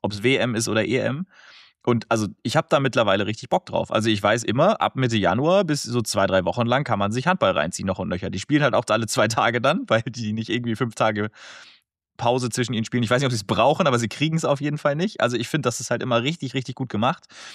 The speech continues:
Und du merkst ja auch, was dann immer auf Social Media los ist und so, ne? Also da ist alles voll mit Handball zu der Zeit.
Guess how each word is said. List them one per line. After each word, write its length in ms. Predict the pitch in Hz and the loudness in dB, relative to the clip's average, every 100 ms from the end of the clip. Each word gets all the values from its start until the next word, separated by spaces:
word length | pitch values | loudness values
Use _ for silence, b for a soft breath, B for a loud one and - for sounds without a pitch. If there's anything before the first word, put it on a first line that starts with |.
| B - | B -6
Und 120 | 127 | 0
du 60 | 117 | 4
merkst 320 | 110 135 - | 4 4 2
ja 80 | 135 | 2
auch, 140 | 107 107 | 2 2
was 140 | 110 | 0
dann 120 | 110 | 0
immer 140 | 104 101 | 0 0
auf 140 | 104 | 0
Social 220 | 107 104 | -4 -6
Media 220 | 131 220 110 | 0 0 0
los 200 | 82 - | -2 -8
ist 100 | 82 | -10
und 140 | - | -10
so, 140 | - | -8
ne? 180 | 82 156 - | -6 -4 0
Also 160 | 113 | 0
da 160 | 110 113 | 2 2
ist 120 | 113 - | 0 -2
alles 400 | 127 185 196 - | 0 2 0 -4
voll 460 | - - 170 214 | -12 -2 2 2
mit 220 | 208 175 - | 2 0 -4
Handball 340 | 226 - 104 | -4 -4 -4
zu 100 | - | -6
der 140 | - | -8
Zeit. 340 | - - 92 | -8 -10 -12